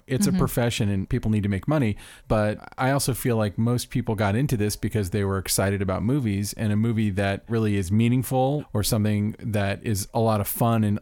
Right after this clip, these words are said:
Speaker 1: totally out of the ordinary, like, uh, Palm Springs. In my experience anyway, it doesn't, it, it's not hard to get people who are, who usually work at a higher pay rate
Speaker 2: Mm-hmm.
Speaker 1: to go do something that sounds more interesting to them than what they're doing all the time.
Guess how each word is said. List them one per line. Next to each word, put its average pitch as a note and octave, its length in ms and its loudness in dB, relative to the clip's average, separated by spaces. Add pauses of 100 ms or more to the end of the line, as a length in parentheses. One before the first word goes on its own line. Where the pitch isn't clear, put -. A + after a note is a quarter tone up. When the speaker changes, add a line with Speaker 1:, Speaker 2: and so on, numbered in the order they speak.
Speaker 1:
totally C3+ 340 2
out A2+ 140 2
of G2 80 0
the G2 120 2
ordinary, G2 720 0
like, F#2+ 420 -4
uh, F#2 340 -2
Palm G2+ 280 0
Springs. G#2+ 460 0 (240)
In B2+ 180 0
my C3+ 180 4
experience B2+ 500 0
anyway, G2 360 0
it G#2 80 -4
doesn't, B2 320 -2
it, - 220 -18
it's A#2 320 -4
not B2+ 300 0 (260)
hard B2+ 320 0
to G#2 80 0
get A2 220 0
people G2+ 640 0 (160)
who A#2+ 120 0
are, G#2+ 240 2 (100)
who G#2 260 2
usually G#2+ 340 2
work G#2+ 240 2
at G#2 80 2
a G2+ 80 2
higher G#2 480 0 (380)
pay B2+ 180 4
rate G#2+ 200 4
Speaker 2:
Mm-hmm. F#3+ 80 2
Speaker 1:
to D3 80 2
go A#2 120 4
do A2 140 2
something A2 420 2
that G#2+ 180 0
sounds A#2 320 2
more A#2 200 4
interesting G#2 420 2
to F#2+ 80 0
them F2+ 200 0
than F#2 120 0
what F#2+ 140 -2
they're F#2 160 -2
doing G2 320 0
all E2+ 120 -4
the F2 80 -6
time. G#2 320 -6